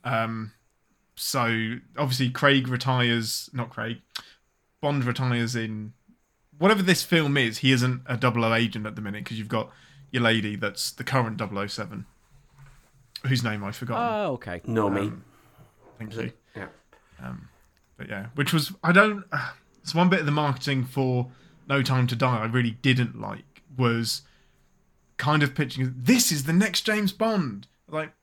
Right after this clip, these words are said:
Speaker 1: she's not though, is she? I'm, I would love it if she was, but she's not.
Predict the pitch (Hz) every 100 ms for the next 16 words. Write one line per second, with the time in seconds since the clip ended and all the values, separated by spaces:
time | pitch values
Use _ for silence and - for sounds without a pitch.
0 | _ _ _ _ - 175 156 170 180 175
1 | 139 131 147 - - 110 120 - 143 156
2 | 143 143 139 151 135 127 131 160 170 165
3 | 151 - 160 151 196 117 180 - - _
4 | _ _ - 131 - 131 139 135 101 -